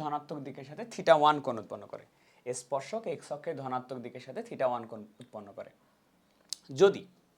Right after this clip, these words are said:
যদি কিউ বিন্দুতে এর ফার্স্ট ডেরিভেটিভের মান রুট থ্রি হয়, ফার্স্ট ডেরিভেটিভের মান রুট থ্রি হয়,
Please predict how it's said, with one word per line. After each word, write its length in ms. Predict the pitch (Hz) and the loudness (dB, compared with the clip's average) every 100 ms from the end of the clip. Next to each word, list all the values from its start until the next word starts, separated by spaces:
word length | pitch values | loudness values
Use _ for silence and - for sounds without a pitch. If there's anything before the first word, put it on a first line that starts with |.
| _ _ - - - - - - 131 | _ _ -20 -20 -20 -20 -20 -14 4
যদি 220 | 220 185 175 - - | 6 6 0 -8 -6
কিউ 160 | 226 269 220 | -2 -2 0
বিন্দুতে 420 | 220 151 113 127 - - _ _ _ _ _ _ _ _ _ _ _ _ _ 170 | -2 -4 -6 -10 -14 -20 _ _ _ _ _ _ _ _ _ _ _ _ _ 0
এর 80 | 175 - | 0 4
ফার্স্ট 240 | 214 240 214 | 4 4 2
ডেরিভেটিভের 540 | 233 220 208 208 202 196 | 0 0 -2 -2 -4 -4
মান 100 | 190 156 | -4 -4
রুট 140 | 160 - | -6 -10
থ্রি 120 | 131 113 | -12 -8
হয়, 180 | 110 185 285 _ _ _ _ _ _ _ _ _ _ - _ _ _ _ _ - _ _ _ - _ - | -6 -8 -10 _ _ _ _ _ _ _ _ _ _ -20 _ _ _ _ _ -20 _ _ _ -20 _ 0
ফার্স্ট 200 | 156 175 196 | 0 4 4
ডেরিভেটিভের 460 | 190 180 175 185 175 | 4 2 -2 -4 -4
মান 100 | 175 143 | -4 -4
রুট 140 | 156 - | -6 -8
থ্রি 140 | 135 117 | -10 -10
হয়, 160 | 101 | -12